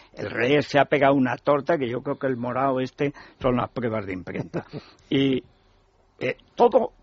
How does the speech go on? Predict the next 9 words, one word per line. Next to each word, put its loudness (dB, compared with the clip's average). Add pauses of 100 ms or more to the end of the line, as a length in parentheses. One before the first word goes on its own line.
todo 4
lo 2
que -2
estaba 0
en 0
ese -4
proyecto -6 (600)
ha -2
fracasado. -8